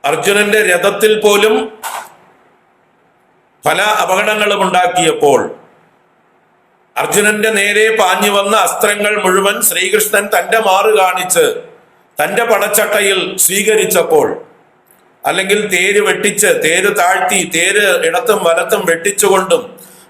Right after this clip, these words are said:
പല രീതിയിലും ഭീഷ്മരുടെ അസ്ത്രങ്ങളിൽ നിന്ന് അർജുനനെ ഭഗവാൻ രക്ഷിച്ചു.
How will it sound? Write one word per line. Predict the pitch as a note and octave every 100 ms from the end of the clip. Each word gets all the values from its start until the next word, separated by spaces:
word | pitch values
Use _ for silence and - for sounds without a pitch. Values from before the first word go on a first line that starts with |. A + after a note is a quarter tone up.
| _
പല | D3 E3 B3 A#3
രീതിയിലും | G3+ G3 F#3+ F#3 F#3+
ഭീഷ്മരുടെ | F3 E3+ F3 F3+ F3+
അസ്ത്രങ്ങളിൽ | F3 D3+ F#3 F#3+ F3+ E3+ E3
നിന്ന് | E3 D#3+
അർജുനനെ | C3 E3+ E3+ E3 D#3
ഭഗവാൻ | C#3 C#3 D3 D3 C3
രക്ഷിച്ചു. | C3 C#3+ C#3